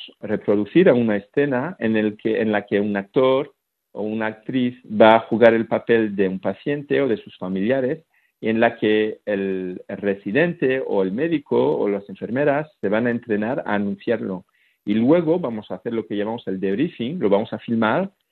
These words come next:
y lo vamos a discutir con todo el grupo para decidir lo que era bueno, lo que no era tan bueno, y con la ayuda de una psicóloga, por ejemplo, podemos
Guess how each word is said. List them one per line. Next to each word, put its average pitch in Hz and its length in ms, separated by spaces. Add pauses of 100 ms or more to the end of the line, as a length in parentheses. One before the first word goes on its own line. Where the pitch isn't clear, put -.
(140)
y - 80
lo 104 120
vamos 127 280
a 110 60
discutir 165 640 (100)
con 110 160
todo 147 220
el 139 100
grupo 143 400
para 101 220
decidir 104 320
lo 113 180
que 107 180
era 101 120
bueno, 120 300
lo 175 120
que 117 120
no 104 120
era 113 160
tan 113 220
bueno, 131 360 (280)
y 110 80
con 110 160
la 107 80
ayuda 131 280
de 131 80
una 120 180
psicóloga, 151 640
por 113 140
ejemplo, 143 380
podemos 123 440